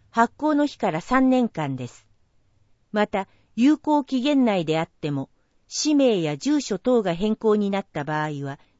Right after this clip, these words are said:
自動的に失効します。国税電子申告納税システム、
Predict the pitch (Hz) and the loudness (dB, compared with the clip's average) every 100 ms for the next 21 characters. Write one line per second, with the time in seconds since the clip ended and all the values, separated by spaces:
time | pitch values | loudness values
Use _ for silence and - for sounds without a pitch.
0 | - 208 269 277 - 254 233 220 - - | -6 -4 -2 -4 -4 -4 0 0 -2 -12
1 | - 196 190 - 165 151 _ _ _ _ | -2 -2 -2 -8 -10 -10 _ _ _ _
2 | _ _ _ _ _ _ - 226 294 254 | _ _ _ _ _ _ 2 2 0 0
3 | 277 269 262 277 - 254 - 247 - 170 | 2 4 4 2 0 -6 -2 -2 -2 -6
4 | - 147 - 202 254 262 262 240 - 214 | -6 -10 -4 4 4 4 2 2 0 -10
5 | - - 139 123 | -10 -6 -6 -6